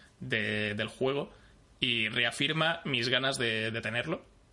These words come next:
porque desde el Dragon Ball Z Budokai tres, que no compré un juego de Dragon Ball,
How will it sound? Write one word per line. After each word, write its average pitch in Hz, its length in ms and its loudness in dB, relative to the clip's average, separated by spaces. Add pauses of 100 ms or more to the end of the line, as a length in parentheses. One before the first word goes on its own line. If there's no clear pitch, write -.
(160)
porque 113 380 -4
desde 123 280 -2
el 117 80 0
Dragon 131 420 0
Ball 120 720 2
Z 120 220 2
Budokai 113 400 -2
tres, 127 460 -2
que 113 180 -2
no 117 160 -2
compré 110 240 -4
un 110 80 -6
juego 110 220 -4
de 104 80 -2
Dragon 107 320 -4
Ball, 165 200 -2